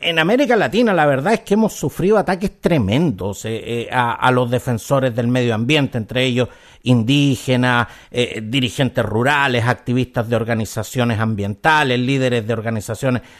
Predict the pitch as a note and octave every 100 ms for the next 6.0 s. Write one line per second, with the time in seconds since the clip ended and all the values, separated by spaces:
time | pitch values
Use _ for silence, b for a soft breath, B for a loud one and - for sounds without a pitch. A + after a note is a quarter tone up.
0 | B C3+ A#2+ C3 B2+ A#2+ B2+ B2 D#3 D3
1 | - A2+ - D3 C#3 D#3 E3+ F3 F#3+ F#3+
2 | F#3 E3 D3+ E3+ F#3 F3 - C#3+ E3 E3
3 | C#3+ - E3+ E3+ E3 G2 A#2 D#3+ G#2 G2+
4 | G#2+ D#3+ E3+ D3+ b b A2 E3+ G#3+ E3
5 | - F#3+ G3 F3+ G#2+ - A#2 F3+ C#3+ D#2